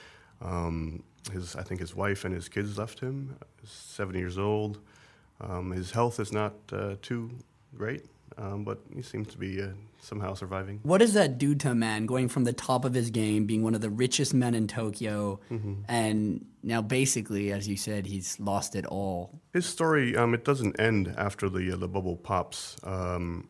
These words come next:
Speaker 1: since he was quite famous, you know, even me, I remember his, uh, face, and, um, you know,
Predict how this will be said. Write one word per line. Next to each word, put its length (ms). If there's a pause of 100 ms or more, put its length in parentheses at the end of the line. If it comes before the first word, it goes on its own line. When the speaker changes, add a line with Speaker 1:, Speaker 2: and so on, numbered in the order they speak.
Speaker 1:
since 320
he 300
was 200
quite 240
famous, 540
you 60
know, 120
even 340
me, 340 (480)
I 140 (140)
remember 340
his, 340
uh, 240
face, 540 (380)
and, 220
um, 380
you 80
know, 160